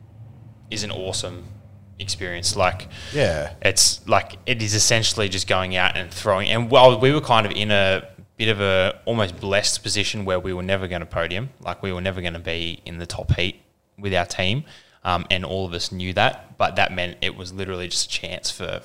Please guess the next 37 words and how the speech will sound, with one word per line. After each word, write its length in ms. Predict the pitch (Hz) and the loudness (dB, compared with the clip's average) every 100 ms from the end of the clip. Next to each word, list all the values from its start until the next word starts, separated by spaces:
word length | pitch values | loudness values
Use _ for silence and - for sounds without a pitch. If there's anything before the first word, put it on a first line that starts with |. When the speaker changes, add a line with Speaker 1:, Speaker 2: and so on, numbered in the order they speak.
| - | -16
Speaker 1:
four 260 | - 95 | -10 -8
friends 400 | 90 92 87 82 | -4 -4 -4 -4
to 100 | - | -4
go 240 | 92 87 90 | -2 -2 -2
and 240 | 87 87 - _ _ _ _ _ | -6 -10 -14 _ _ _ _ _
Speaker 2:
Throw 160 | - 90 | -6 0
Speaker 1:
throw, 160 | 90 90 | 2 2
Speaker 2:
down. 180 | 98 104 | 0 2
Speaker 1:
throw 200 | 107 92 | 4 4
down 300 | 87 90 90 | 2 0 0
and 120 | 104 | 2
have 140 | 117 | 2
some 160 | 127 113 | 2 0
Speaker 2:
Mm. 40 | |
Speaker 1:
fun, 440 | 101 92 87 87 92 101 | 0 0 0 -4 -8 -2
like, 180 | 87 | -2
Speaker 2:
Yeah. 220 | 98 92 87 - | 0 -2 -4 -6
Speaker 1:
on 100 | 104 | -6
the 60 | 92 | -2
regional 360 | 92 101 113 | -2 0 0
stage, 440 | 113 - 104 165 - | 0 2 2 0 -2
Speaker 2:
Yeah. 320 | 101 104 95 92 _ | 2 4 4 -2 _
Speaker 1:
which 200 | 95 - | -6 -4
was 120 | 92 | -4
really, 220 | 92 95 | 0 2
really 200 | 92 90 | 2 -2
cool. 360 | 87 104 135 - - - _ _ - | -2 -2 -2 -4 -18 -20 _ _ 2
Um, 320 | 95 95 95 | 4 4 2
and 160 | 98 104 | 2 4
then 120 | 107 | 2
the 80 | 98 | 4
next 360 | 95 95 - | 4 4 0
year 140 | 92 87 | -4 -4
I 120 | 87 | -4
ended 180 | 87 87 | -4 -2
up, 320 | 87 - - _ _ | -2 -2 -10 _ _
they 320 | 104 87 87 | 2 2 -2